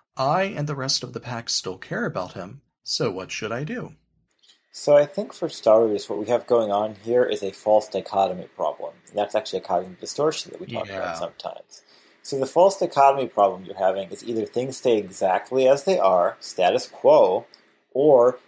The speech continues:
Speaker 2: he gets suddenly ejected onto the street. He is now homeless.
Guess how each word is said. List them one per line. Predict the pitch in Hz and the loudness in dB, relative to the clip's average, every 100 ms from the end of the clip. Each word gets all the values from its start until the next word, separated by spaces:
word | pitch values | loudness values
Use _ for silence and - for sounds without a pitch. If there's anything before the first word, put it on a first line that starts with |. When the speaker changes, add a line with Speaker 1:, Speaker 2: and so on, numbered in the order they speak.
| _ | _
Speaker 2:
he | 131 | -8
gets | - - 110 - | -6 -4 -6 -4
suddenly | - 143 147 147 143 | 2 2 2 -4 -6
ejected | 131 - 113 - 113 - | -2 2 2 2 -4 -2
onto | 101 104 104 | -4 -6 -6
the | 101 | -6
street. | - - 92 82 - | -6 -6 -10 -12 -12
He | - 113 | -4 -4
is | 101 104 | -4 -4
now | 101 101 | 0 0
homeless. | - 87 82 80 - - - | -2 -10 -10 -12 -10 -8 -10